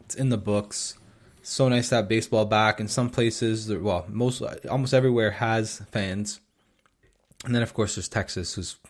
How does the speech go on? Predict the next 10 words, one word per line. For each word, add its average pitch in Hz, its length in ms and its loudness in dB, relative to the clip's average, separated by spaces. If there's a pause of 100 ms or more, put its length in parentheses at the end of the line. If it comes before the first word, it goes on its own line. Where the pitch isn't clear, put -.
(120)
basically 95 420 -4
ran 87 240 -4
full 92 240 -6
capacity, 80 760 -6 (600)
uh, 71 440 -8 (180)
on 92 240 -4
Monday 90 320 -2
afternoon, 85 540 -4
which 85 200 -8
was 87 220 -4